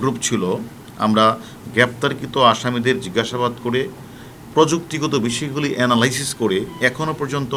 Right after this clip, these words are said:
আমরা দুটি তথ্য, একটি হচ্ছে, একটা গ্রুপ হচ্ছে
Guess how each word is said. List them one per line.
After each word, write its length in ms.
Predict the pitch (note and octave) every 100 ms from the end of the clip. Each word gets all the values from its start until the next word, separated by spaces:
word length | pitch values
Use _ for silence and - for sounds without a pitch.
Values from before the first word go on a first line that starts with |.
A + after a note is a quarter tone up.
| C3+
আমরা 180 | A2 A#2+ B2+ - - - - - -
দুটি 200 | C#3 D#3 C#3
তথ্য, 200 | A#2+ - F2+ E2+ - -
একটি 160 | A#2+ D3
হচ্ছে, 220 | D3 D3 D#3+ - B2
একটা 220 | B2 D3+ C3
গ্রুপ 160 | C#3 B2
হচ্ছে 220 | B2 -